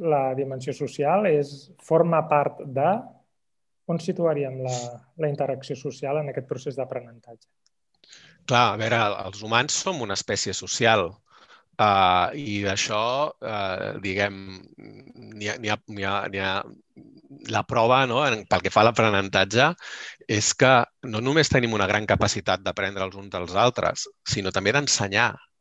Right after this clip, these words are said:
Speaker 2: Espontàniament ensenyem als nostres, eh, companys, no? Fins i tot els nens petits ja veiem que tenen una habilitat innata per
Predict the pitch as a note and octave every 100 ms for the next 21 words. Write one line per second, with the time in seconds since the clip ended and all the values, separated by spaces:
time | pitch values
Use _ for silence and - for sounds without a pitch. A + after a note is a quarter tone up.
0 | - A2+ - A2+ G2+ A2+ C3+ A#2+ B2+ A#2+
1 | - G2 G2+ A#2 G2+ F#2+ G2+ G2 - A2+
2 | F2+ - - - - - - _ - G2
3 | F2+ F2+ F#2 F2+ F2+ F2+ E2+ E2+ F#2 -
4 | - G#2 G#2 G2 F#2 F2+ - A#2 - G2
5 | G2+ A#2 A2+ A#2 - G2+ A2+ D3+ - -
6 | - _ - F#2+ G2 G#2+ D#3 - - -
7 | G2+ G#2 - G#2 B2+ C#3+ A#2+ G#2 G#2 G2
8 | F#2 C#3+ C#3+ A2 B2+ F#3+ - - - G2